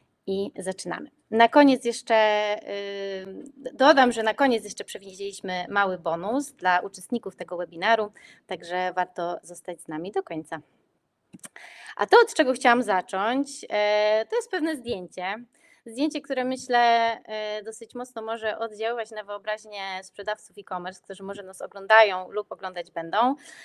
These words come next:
A jest to zdjęcie, które otrzymaliśmy o je-, od jednego z naszych klientów, e, przed uruchomieniem e-paragonów fiskalnych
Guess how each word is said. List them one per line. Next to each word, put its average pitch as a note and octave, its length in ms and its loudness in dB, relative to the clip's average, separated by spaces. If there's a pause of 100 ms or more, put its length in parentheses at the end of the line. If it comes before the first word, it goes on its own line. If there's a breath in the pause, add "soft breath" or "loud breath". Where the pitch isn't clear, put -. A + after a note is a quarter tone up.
A A#3+ 60 2
jest D4 180 4
to C#4+ 60 -6
zdjęcie, C4+ 360 2
które A#3 240 -2
otrzymaliśmy A#3 800 0
o G#3+ 100 0
je-, G#3+ 180 0
od G#3+ 180 0
jednego C4+ 380 0
z C4+ 60 -10
naszych A#3+ 280 -8
klientów, F#3+ 680 -6
e, - 160 -4
przed G3+ 300 0
uruchomieniem F#3 640 -8
e-paragonów F3 540 -8
fiskalnych F3 680 -2